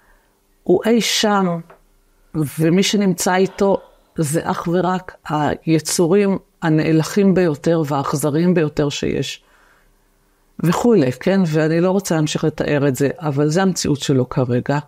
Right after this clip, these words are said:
מזה הרבה חודשים. ואני כאמא, זה, אין דבר שיותר כואב לי, אני לא צריכה לספר לך, לדעת ש-, אה, הילד שלי נמצא במצוקה הכי קיצונית,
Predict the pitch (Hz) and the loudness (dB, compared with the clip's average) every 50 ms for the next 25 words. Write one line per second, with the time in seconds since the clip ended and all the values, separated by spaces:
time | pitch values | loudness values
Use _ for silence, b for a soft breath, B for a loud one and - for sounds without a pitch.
0 | _ _ _ _ _ _ _ _ _ - 156 151 131 147 151 151 135 135 139 156 | _ _ _ _ _ _ _ _ _ -2 0 0 2 2 2 2 2 2 0 0
1 | - - 165 143 151 139 - - - 120 120 135 135 _ _ _ _ _ _ _ | 0 -2 -2 0 0 -2 -2 -2 -2 -2 -2 -2 -4 _ _ _ _ _ _ _
2 | _ _ _ _ _ _ _ _ _ _ _ _ _ _ _ _ _ - 123 127 | _ _ _ _ _ _ _ _ _ _ _ _ _ _ _ _ _ -8 -6 -2
3 | 139 139 139 135 185 190 - - - 180 202 202 202 185 160 143 156 - - - | 0 0 2 2 0 0 0 0 0 2 4 4 2 2 2 0 -2 -2 -4 -6
4 | - - 190 - - 202 214 208 202 175 180 170 160 - 175 147 - - 165 139 | -10 -12 -10 -4 0 2 2 2 2 0 -2 -2 -2 0 0 0 0 0 -2 -2
5 | - - - 131 139 147 143 131 131 135 123 135 147 147 - - - 151 - - | -2 -2 -2 0 0 0 0 0 0 0 2 2 2 0 -2 -4 -4 -4 -4 -2
6 | - 123 - - 139 135 135 131 131 - - - 135 135 131 143 147 151 151 143 | -4 -4 -2 0 0 0 0 -2 -4 -4 -4 -4 -4 -2 -2 -2 -2 -4 -4 -6
7 | - - - 147 139 139 139 131 - 123 139 131 120 - - _ b b b b | -6 -2 0 2 2 2 2 2 0 2 0 0 0 -2 -6 _ b b b b
8 | b b b b b b b b b _ _ - 147 147 151 170 185 190 185 - | b b b b b b b b b _ _ -2 0 2 4 4 4 4 2 2
9 | - - 160 151 165 185 208 202 185 151 151 - - - 185 175 170 151 147 - | 0 2 2 4 4 4 4 2 2 2 0 -2 -2 -2 -2 0 -2 -4 -4 -6
10 | - 156 - - 170 165 - - 170 - - 185 175 - - 160 143 131 143 165 | -8 -8 -6 -6 -6 -4 -4 -6 -6 -4 -4 -4 -4 -2 -2 -2 -2 0 0 -2
11 | 180 - - | -4 -6 -10